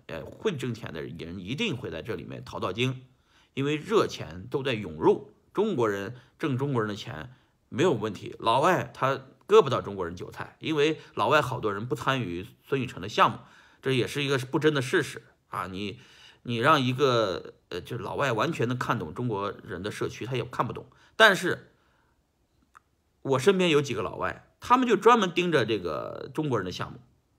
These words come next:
啊，因为他们觉得中国很厉害啊，觉得中国很牛逼，中国的钱好赚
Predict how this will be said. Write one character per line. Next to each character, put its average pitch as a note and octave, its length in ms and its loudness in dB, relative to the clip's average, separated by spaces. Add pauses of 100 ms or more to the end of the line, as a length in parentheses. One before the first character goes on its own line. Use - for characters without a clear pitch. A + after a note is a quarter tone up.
(260)
啊， G#2+ 220 0
因 E3 140 0
为 G#3 80 0
他 G3+ 140 2
们 G3+ 220 0 (580)
觉 F#3+ 120 4
得 E3+ 120 4
中 G3 160 0
国 D#3+ 100 0
很 A2 240 -2
厉 F#3+ 100 2
害 - 280 -8 (260)
啊， - 160 -8
觉 F#3+ 160 4
得 G3 80 0
中 A3 160 -4
国 G#3 80 2
很 C#3+ 180 -2
牛 - 160 -6
逼， C3+ 300 -6 (180)
中 G#3 220 0
国 C3+ 160 2
的 C#3 80 -2
钱 B2+ 240 -4
好 - 240 -8
赚 - 300 0